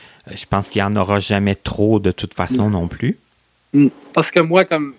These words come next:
Speaker 2: dans, dans mes directs sur Facebook, ben, je, je, je parle souvent comme en, en anglais-français parce que, comme, tu sais, j'ai, j'ai, j'ai beaucoup de, de, de chums, euh, anglophones, mais j'ai,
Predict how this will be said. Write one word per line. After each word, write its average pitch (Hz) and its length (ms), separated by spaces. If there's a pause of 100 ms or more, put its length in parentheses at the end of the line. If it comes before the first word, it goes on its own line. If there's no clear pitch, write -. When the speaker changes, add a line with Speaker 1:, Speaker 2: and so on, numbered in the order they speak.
(760)
Speaker 2:
dans, 151 420 (1400)
dans 170 180
mes 170 100
directs 160 380
sur - 180
Facebook, 170 580
ben, 131 100
je, 135 400
je, - 200
je - 120
parle 151 180
souvent 151 380
comme 135 180
en, 131 100 (400)
en 156 140
anglais-français 143 720
parce - 200
que, - 80
comme, 120 220
tu 143 160
sais, - 0
j'ai, 117 380 (540)
j'ai, 127 640 (100)
j'ai 131 180
beaucoup 139 320
de, 139 340
de, 123 400
de 127 120
chums, 151 380
euh, 127 120 (120)
anglophones, 139 520
mais 131 80
j'ai, 131 140